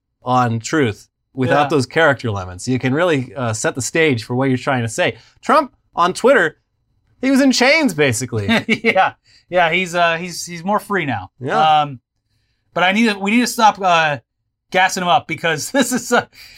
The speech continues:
Speaker 2: it is funny, but, uh,
Speaker 1: I almost signed up for Truth to see what else he posted, and then they asked me for my phone number, and I was like, "Nope." <laughs> See ya.
Speaker 2: <laughs> Yeah.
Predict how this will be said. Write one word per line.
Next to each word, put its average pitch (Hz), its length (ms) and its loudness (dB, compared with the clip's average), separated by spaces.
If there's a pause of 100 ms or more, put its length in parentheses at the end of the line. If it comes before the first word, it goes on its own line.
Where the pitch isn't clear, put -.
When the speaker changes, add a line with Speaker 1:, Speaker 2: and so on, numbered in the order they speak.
(160)
Speaker 2:
it 226 300 -2
is 294 180 2
funny, 185 380 2
but, 170 380 0
uh, 165 360 2
Speaker 1:
I 240 160 4
almost 262 480 4
signed 196 300 2
up 190 140 0
for 175 120 -6
Truth 175 440 0 (320)
to 143 120 -2
see 180 220 -2
what 160 160 0
else 165 240 0
he 151 120 -8
posted, 180 540 -2 (380)
and 123 100 -4
then 175 80 -2
they 185 80 2
asked 170 200 2
me 160 80 -4
for 156 100 -8
my 135 120 2
phone 127 260 -2
number, 95 180 -8
and 92 80 -8
I 95 60 -6
was 87 80 -10
like, 87 160 -14
"Nope." 160 420 0 (480)
<laughs> - 480 -20
See 254 300 2
ya. 208 120 2 (180)
Speaker 2:
<laughs> 120 280 -12 (580)
Yeah. 185 260 0